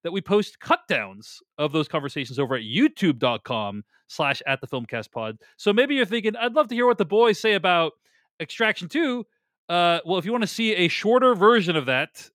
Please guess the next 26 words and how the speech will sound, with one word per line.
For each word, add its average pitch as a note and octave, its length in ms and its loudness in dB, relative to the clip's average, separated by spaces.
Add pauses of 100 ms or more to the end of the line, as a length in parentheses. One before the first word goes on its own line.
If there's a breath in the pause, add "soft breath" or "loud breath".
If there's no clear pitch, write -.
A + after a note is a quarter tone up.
(140)
over F3 240 -2
on E3 100 -2
YouTube D3 460 -6
that C3+ 240 -4
happens D3+ 640 -6
long F3 320 2
after E3+ 320 -2
we've C#3+ 180 -4
published D3+ 320 -4
it F3+ 80 -2
on C#3+ 120 -4
Patreon, B2+ 520 -6 (580 soft breath)
youtube A3 300 0
dot F3+ 220 0
com F3 240 0
slash D#3+ 260 -4
at C#3+ 140 -6
the D3 40 -10
filmcast C#3 460 -6
pod A#2 160 -8
is G#2 80 -14
where A2+ 80 -10
you G#2 60 -16
can G2+ 120 -18
find G2+ 240 -12
those. G2+ 280 -14